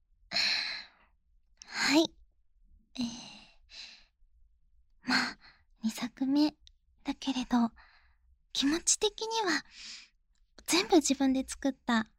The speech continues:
作品ということで、処女作のような、処女作のような <laughs> 気持ちでおりますので、次は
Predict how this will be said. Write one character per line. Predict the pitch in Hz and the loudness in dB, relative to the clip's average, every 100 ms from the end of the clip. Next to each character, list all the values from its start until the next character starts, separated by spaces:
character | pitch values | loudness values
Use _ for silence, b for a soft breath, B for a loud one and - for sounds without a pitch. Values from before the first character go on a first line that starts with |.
| - | -16
作 | - - | -14 -10
品 | 220 233 226 | 4 6 6
と | 240 | 4
い | |
う | 233 | -2
こ | 247 | -2
と | 233 | -4
で、 | 220 | 0
処 | 220 - | 0 0
女 | 233 294 | 0 2
作 | - 302 - _ - - 277 | 2 0 -4 _ -20 -4 0
の | 240 233 - _ _ | 2 2 -2 _ _
よ | 277 262 | 2 2
う | |
な、 | 262 262 277 _ _ _ - _ | 2 -2 -2 _ _ _ -20 _
処 | - - 392 | 4 4 6
女 | 330 403 | 6 4
作 | - 349 | 4 0
の | 339 311 | 2 0
よ | - - | -4 -4
う | 359 330 - | -4 -4 -8
な | - - _ _ _ | -10 -10 _ _ _
<laughs> | - - - - - - | -4 -2 -2 -2 -6 -4
気 | 294 | 2
持 | 302 | 4
ち | 302 - | 4 2
で | 320 | 4
お | 311 | 4
り | 320 | 4
ま | 330 403 | 2 0
す | - | -4
の | 403 370 | -4 0
で、 | 349 330 - _ _ _ _ _ _ _ - _ _ - b b b b b _ | 2 0 -2 _ _ _ _ _ _ _ -20 _ _ -20 b b b b b _
次 | - 220 262 | -2 6 8
は | - | 6